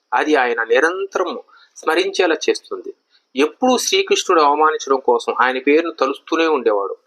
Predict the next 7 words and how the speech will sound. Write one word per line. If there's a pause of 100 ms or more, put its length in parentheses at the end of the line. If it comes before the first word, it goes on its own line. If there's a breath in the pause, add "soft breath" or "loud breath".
ఈ
స్మరణ
ఆయనకు
మోక్షం (160)
ప్రసాదించిందని
పురాణాలు
చెబుతున్నాయి.